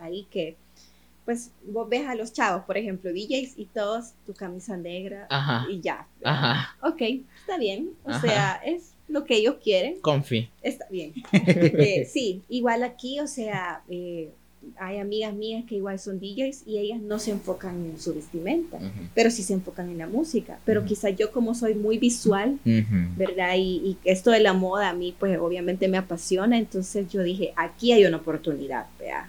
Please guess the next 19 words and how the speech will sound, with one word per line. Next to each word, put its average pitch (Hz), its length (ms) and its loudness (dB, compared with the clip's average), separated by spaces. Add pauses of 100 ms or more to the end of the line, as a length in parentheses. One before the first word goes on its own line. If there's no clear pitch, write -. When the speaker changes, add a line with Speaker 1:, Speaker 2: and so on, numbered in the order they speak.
Speaker 1:
O 175 60 -4
sea, 180 220 -4
yo 170 160 -2
puedo 202 320 -2
venir 190 500 0 (460)
y 196 120 2
ser, 190 260 4
mm, 185 500 2
súper 262 380 2
extrovertida 220 840 2
al 202 100 6
momento 170 380 0
de 190 100 2
vestirme 208 580 -2
y 165 340 -4
estar 160 280 -4
en 185 120 0
un 175 80 -6
toque, 302 420 -2